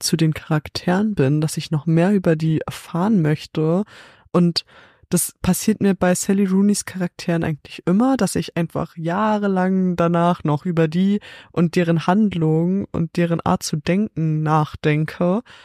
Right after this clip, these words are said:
Also zum Beispiel Conversations with Friends. Ähm, ich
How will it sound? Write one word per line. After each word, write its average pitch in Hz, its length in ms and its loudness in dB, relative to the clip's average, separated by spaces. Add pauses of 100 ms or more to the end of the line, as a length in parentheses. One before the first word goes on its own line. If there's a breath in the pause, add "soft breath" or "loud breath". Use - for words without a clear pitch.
(220 loud breath)
Also 165 240 0
zum 170 200 0
Beispiel 170 240 -2
Conversations 170 760 0
with 165 120 -2
Friends. 190 680 0 (520 loud breath)
Ähm, 170 400 2 (200)
ich - 160 -20